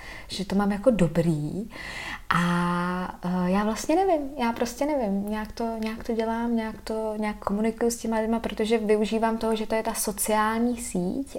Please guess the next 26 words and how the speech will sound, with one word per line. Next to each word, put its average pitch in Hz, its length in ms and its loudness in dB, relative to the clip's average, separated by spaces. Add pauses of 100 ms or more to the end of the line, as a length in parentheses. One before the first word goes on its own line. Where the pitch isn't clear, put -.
eh, 196 300 -2
takže 196 440 -2
jsme - 280 -4
tady 202 180 -2
asi 208 200 0
o 208 60 -2
to, 208 120 0
aby 208 120 4
jsme 202 120 -4
nějak 214 160 -2
spolu 233 180 4
komunikovali. 202 720 0 (800)
A 196 840 0 (100)
chci - 180 -6
se 202 100 -6
s 196 40 -6
těma 208 160 -2
lidma 214 160 0
potkávat, 214 480 2
protože 214 360 0
ta 214 140 2
realita 208 360 2
se 208 160 0
děje 220 160 4
venku. 220 340 0
Já, 190 140 4